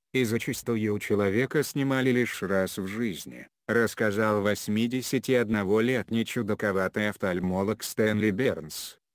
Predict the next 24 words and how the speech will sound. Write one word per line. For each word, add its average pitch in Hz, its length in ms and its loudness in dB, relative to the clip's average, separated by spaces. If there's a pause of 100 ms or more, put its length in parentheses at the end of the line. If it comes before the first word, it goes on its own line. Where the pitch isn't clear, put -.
Стэнли 107 540 0
Б. 98 180 2
Бернс. 80 680 -12
Это 123 220 4
ему 104 240 0
принадлежит 123 720 0
идея 107 420 4
создания 104 680 0
архива 107 500 0
Бернса, 101 640 -4 (240)
как 120 260 2
называют 98 600 0
коллекцию 104 680 -2
посмертных 110 840 -2
и 120 40 4
медицинских 104 720 -2
снимков, - 720 -4 (160)
а 120 160 2
также 117 400 0
фотографий 117 640 0
в 107 80 -2
других 101 460 -2
интригующих 107 800 0
жанрах, 104 400 0